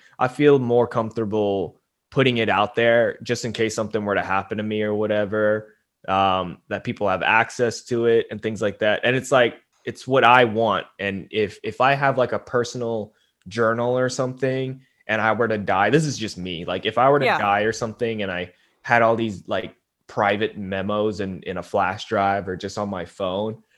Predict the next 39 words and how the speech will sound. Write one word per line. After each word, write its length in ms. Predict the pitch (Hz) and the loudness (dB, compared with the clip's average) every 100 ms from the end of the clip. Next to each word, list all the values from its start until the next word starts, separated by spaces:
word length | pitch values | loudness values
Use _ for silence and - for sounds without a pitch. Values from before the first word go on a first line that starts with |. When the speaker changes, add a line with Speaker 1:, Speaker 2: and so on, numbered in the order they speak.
| _ _ | _ _
Speaker 1:
I 80 | - | -2
don't 120 | 269 | 0
know, 160 | 269 185 | 2 4
like, 160 | 139 139 | 4 2
a 60 | |
part 280 | 139 156 160 | 0 4 4
of 60 | 175 | 4
me 640 | 165 156 147 135 120 - _ _ | 0 -2 -4 -6 -10 -14 _ _
would 220 | 135 117 | -4 -2
want 380 | 107 123 123 117 | -2 0 0 2
that 220 | 120 90 | 0 2
release. 440 | 104 98 92 85 | -2 -2 -6 -6
Like, 140 | 98 95 | -6 0
I 120 | 101 | 0
would 160 | 110 110 | 0 -2
hate 580 | 117 123 123 123 - - | -2 0 0 -2 -10 -10
to 120 | 120 | -8
die 680 | 87 104 92 92 92 92 - | -4 -2 0 0 0 -2 -6
and 160 | 92 87 | -10 -10
have 460 | - 95 98 101 _ _ _ _ | -6 -4 -4 -6 _ _ _ _
something 340 | - 143 143 127 | -4 -2 0 2
that 140 | 113 | 2
I 100 | 104 | 2
think 200 | 104 98 | 0 -8
is 160 | 95 - | -8 -10
funny 640 | - 113 110 110 110 107 | -4 -2 0 -2 -4 -2
or 180 | 98 92 | 0 -2
an 80 | 90 | -2
idea 680 | 90 87 82 98 101 98 98 | -4 -6 -6 -4 -2 0 -2
or 160 | 90 87 | -2 -6
whatever, 680 | 87 92 90 87 92 87 | -4 -4 -4 -6 -6 -6
and 200 | 87 90 | -6 -6
it 140 | 95 85 | -8 -6
didn't 240 | 117 110 | -6 -6
get 140 | 98 87 | -4 -4
out 280 | 71 76 - | -4 -6 -6
there. 320 | 71 57 - _ _ _ _ | -4 -4 -8 _ _ _ _
So 440 | - 110 95 90 87 | -4 0 2 2 0
Speaker 2:
Yeah. 420 | 202 254 - | 0 0 -2